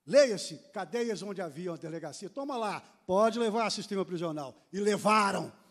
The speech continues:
e foi a fundo, não, aluga aí um lugar onde era uma padaria e põe a delegacia lá, locais insalubres, onde as senhoras,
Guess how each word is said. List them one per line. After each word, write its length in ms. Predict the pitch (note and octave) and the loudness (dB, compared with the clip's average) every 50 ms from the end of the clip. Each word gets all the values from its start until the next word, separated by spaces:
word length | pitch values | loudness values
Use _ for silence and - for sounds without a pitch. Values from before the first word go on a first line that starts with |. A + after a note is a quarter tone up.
| _ - | _ -10
e 80 | G#3 | -10
foi 220 | F3 - G3 G3+ G#3 | -4 0 2 2 2
a 100 | F#3+ D#3+ | 2 0
fundo, 600 | - - A3 A#3 A3+ G#3+ G#3 F3+ F3 D3+ - - - - _ _ _ _ _ _ - | 0 2 2 4 4 4 2 2 0 -4 -4 -8 -18 -20 _ _ _ _ _ _ -4
não, 260 | D4+ D4 B3 A3+ A3+ C4 | -2 0 0 2 2 2
aluga 400 | C#4 C4+ C#4 D4 D4+ C4 C4 B3+ | 2 2 2 2 2 2 2 0
aí 100 | B3 B3 | 0 0
um 60 | B3 | -2
lugar 260 | A#3+ A3+ A3+ A3 A3 | -2 -2 -2 -2 -2
onde 160 | A3+ A3+ G3+ | -2 -2 0
era 140 | A3 A3 G#3+ | 0 0 0
uma 60 | G3 | -2
padaria 400 | G3+ - G3+ G3 G3+ F3+ F3+ A3 | -2 -2 -2 -2 -2 -4 -4 -4
e 40 | A3+ | -4
põe 200 | A3+ - A3+ A3 | -2 0 0 0
a 40 | A3 | 0
delegacia 640 | - A3 G#3+ G#3+ G#3 G3 G3+ E3+ - - G3+ G#3 G3+ | -2 -2 -4 -4 -4 -4 -6 -8 -8 -6 -4 -4 -2
lá, 220 | F#3+ F#3 F3+ D#3+ - - - - | -2 -2 -4 -4 -8 -12 -12 -4
locais 640 | D#3 F3+ G3+ G3 G3+ - - G#3+ A3 A3+ A3+ G3+ E3 | 0 2 2 2 2 -2 -2 0 2 2 2 2 0
insalubres, 840 | A3 G#3 - - A#3+ G#3 G#3 A3+ B3 B3+ B3 A#3+ - G3 E3 - - - - - - | -4 -4 -2 0 0 2 4 6 6 8 6 6 4 2 -4 -6 -8 -12 -16 -10 -6
onde 200 | G#3 B3 B3 C#4 | -4 -4 -2 -2
as 80 | A#3+ | -2
senhoras, 880 | - - - - D#4+ D#4+ D#4 D4 C4 A3+ F#3 D3 - - - - - - | -2 -2 0 2 4 6 8 8 6 4 2 -2 -4 -4 -6 -6 -8 -10